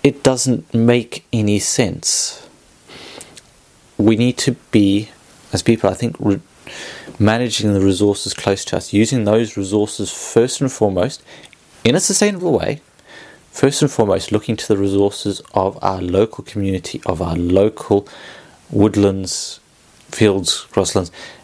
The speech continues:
before we start thinking about bringing in resources from outside.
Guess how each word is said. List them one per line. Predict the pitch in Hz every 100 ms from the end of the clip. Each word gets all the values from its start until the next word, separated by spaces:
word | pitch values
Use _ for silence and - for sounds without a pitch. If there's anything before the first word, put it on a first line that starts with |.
| _ _
before | 98 - - 151 117 101
we | 92 95
start | 90 - 98 90
thinking | - 92 - 80
about | 87 -
bringing | 98 90 87 85 82 - _
in | 117 95
resources | 90 85 92 87 87 - 87
from | - - 85 -
outside. | 175 - 82